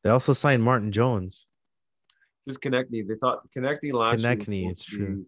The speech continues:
Speaker 2: he was supposed to be, like, an eighty point player. That's the thing.
Speaker 1: Yeah, I know. I fucking drafted him, that bastard.
Speaker 2: <laughs>
Speaker 1: Fucking, why don't you keep fucking bringing up other players,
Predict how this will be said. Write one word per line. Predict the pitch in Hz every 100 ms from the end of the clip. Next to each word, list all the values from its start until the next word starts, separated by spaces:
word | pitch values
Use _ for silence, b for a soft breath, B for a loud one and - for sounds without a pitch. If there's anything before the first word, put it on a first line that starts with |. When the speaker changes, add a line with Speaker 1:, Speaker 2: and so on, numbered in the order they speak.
| _ _ _ _ -
Speaker 2:
he |
was | 117
supposed | 127 123
to | 127
be, |
like, | 113 101
an | 101
eighty | 101 104
point | - 101 92
player. | 92 92 82 - -
That's | 95
the | - -
thing. | -
Speaker 1:
Yeah, | 98 92
I | 92
know. | 95 90
I | 85
fucking | 85 - 95 90 85
drafted | 82 92 95 - -
him, | 80 80
that | 82
bastard. | - 87 87 - 80 90 -
Speaker 2:
<laughs> | - _ _ - _ _
Speaker 1:
Fucking, | - - 113 104 95 -
why | 90 107 120
don't | 139
you | 131
keep | 110 139 110
fucking | - 135 127 120
bringing | 120 127 131
up | 131 127
other | 131 139
players, | - 113 110 107 104